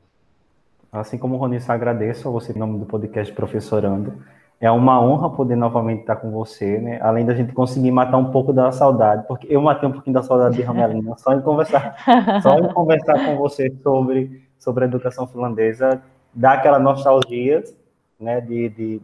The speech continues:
Speaker 1: de realmente estar ali vivenciando Ramelina, mas de, de matar um pouquinho da saudade.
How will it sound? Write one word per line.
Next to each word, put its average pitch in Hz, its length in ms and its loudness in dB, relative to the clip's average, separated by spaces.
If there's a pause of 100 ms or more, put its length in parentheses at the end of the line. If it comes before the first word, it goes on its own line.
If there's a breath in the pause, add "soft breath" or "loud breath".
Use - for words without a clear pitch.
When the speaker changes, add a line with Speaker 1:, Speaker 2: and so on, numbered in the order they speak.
(100)
Speaker 1:
de 110 80 -10
realmente 113 380 -4
estar 110 220 2
ali 110 160 0
vivenciando 107 640 -10 (180)
Ramelina, 113 560 -2 (600 soft breath)
mas 110 240 2
de, 117 100 2
de 113 140 -2
matar 113 380 0
um 107 100 -6
pouquinho 107 320 -10
da 104 140 -2
saudade. 117 480 -4